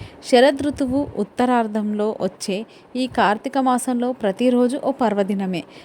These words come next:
అందుకే ఈ కార్తీక మాసంతో సమానమైన మాసం లేదని చెబుతారు. ఈ కార్తీక మాసంలో నది స్నానం, ఉపవాసం, పురాణ పఠనం, దీపారాధన,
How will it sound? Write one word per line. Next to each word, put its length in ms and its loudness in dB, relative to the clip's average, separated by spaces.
అందుకే 420 2
ఈ 100 0
కార్తీక 460 0
మాసంతో 520 2
సమానమైన 680 0
మాసం 500 -2
లేదని 420 6
చెబుతారు. 560 -4
ఈ 100 4
కార్తీక 480 0
మాసంలో 640 2
నది 280 2
స్నానం, 480 -2
ఉపవాసం, 680 -2
పురాణ 300 4
పఠనం, 480 -2
దీపారాధన, 800 2